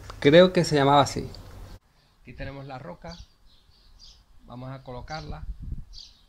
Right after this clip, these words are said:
A ver cómo podemos, yo creo que esta,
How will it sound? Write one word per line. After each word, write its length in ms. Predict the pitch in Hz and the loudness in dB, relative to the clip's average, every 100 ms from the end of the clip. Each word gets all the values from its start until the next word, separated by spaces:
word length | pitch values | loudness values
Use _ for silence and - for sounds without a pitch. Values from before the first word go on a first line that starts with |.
| _ _ _ _ _ _ _ _ _ - - - _ | _ _ _ _ _ _ _ _ _ -20 -20 -20 _
A 140 | 120 | -20
ver 120 | 117 110 _ - - _ _ - | -20 -20 _ -20 -20 _ _ -18
cómo 280 | 127 127 | -14 -14
podemos, 840 | 127 123 123 120 113 - - - - 127 | -14 -16 -16 -16 -18 -18 -20 -20 -20 -20
yo 140 | 131 | -20
creo 220 | 139 135 135 | -16 -16 -14
que 120 | 131 | -16
esta, 540 | - - 127 123 117 | -16 -16 -16 -16 -18